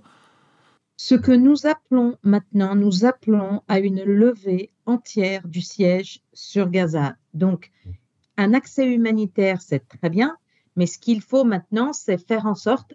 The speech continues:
à ce que l'aide humanitaire entre sans interruption et de façon sûre et sécurisée sur la bande de Gaza et dans la bande de Gaza. Nous avons besoin de pouvoir subvenir aux besoins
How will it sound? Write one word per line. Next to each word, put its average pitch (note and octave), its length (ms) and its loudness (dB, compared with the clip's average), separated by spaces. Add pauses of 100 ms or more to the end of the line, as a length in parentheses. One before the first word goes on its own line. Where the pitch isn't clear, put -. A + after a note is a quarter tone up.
à F#3+ 100 -4
ce - 160 -12
que A3 400 0
l'aide G#3 380 0
humanitaire G3 840 -2
entre G#3 460 -6
sans C#4 420 -4
interruption A#3+ 840 -4 (400)
et A#3 100 4
de A#3 100 2
façon G3+ 520 -4
sûre C4 500 -4 (180)
et G3+ 100 2
sécurisée A3+ 920 -4 (480)
sur E4 340 0
la C#4+ 140 2
bande A3+ 240 -2
de A3+ 80 0
Gaza G3+ 580 -2
et G#3 120 2
dans A#3+ 280 2
la B3+ 140 0
bande G3+ 220 -6
de F#3+ 80 -4
Gaza. D#3+ 440 -4 (340)
Nous A#3 160 4
avons A#3 220 2
besoin A#3+ 380 -2
de A3+ 100 -2
pouvoir G#3 680 -4
subvenir G#3+ 720 0
aux - 100 2
besoins F3+ 500 -4